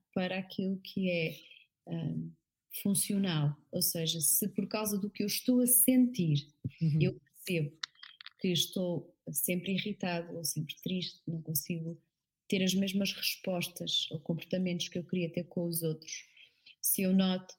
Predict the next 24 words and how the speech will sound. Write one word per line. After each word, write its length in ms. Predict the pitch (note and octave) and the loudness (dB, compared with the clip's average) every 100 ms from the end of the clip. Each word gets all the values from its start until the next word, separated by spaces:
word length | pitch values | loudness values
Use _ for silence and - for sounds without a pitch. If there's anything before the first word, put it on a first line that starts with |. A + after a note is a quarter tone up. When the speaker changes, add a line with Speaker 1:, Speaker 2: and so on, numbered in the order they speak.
| _ | _
Speaker 1:
que 80 | F3+ | -6
me 60 | E3+ | -4
está 180 | - F3 | -4 -6
a 20 | |
ser 220 | - F3+ | -6 -4
difícil 500 | F3+ - F#3 - F3 | -4 -2 -2 -2 -4
trabalhar, 640 | - F3 E3+ E3+ E3+ D3 D#3 - - - - - | -4 -4 -2 0 4 4 2 -6 -20 -20 -8 0
e 80 | F3 | 2
agora 360 | E3 F3 F#3 | 2 2 2
estou 220 | E3+ - F3+ | 0 -2 0
a 40 | |
imaginar 580 | F3 E3+ F3+ F3 E3+ F3+ - - | 2 2 2 0 0 -2 -6 -12
Portugal 520 | - - F#3 F3+ F#3+ F#3 | -18 -10 -2 2 2 4
inteiro 320 | F#3+ F#3+ F3+ | 4 4 2
a 20 | |
dizer, 180 | F3+ F#3+ | 2 6
"Mas 140 | A#3+ | 6
espera 220 | - B3+ | 6 4
aí, 220 | B3 A#3+ B3+ | 6 8 6
estamos 280 | B3+ A#3+ | 8 8
assim 240 | A3+ - A#3+ | 8 8 6
há 80 | A3+ | 6
um 120 | A3 | 4
ano", 380 | B3 C4 - | 8 10 10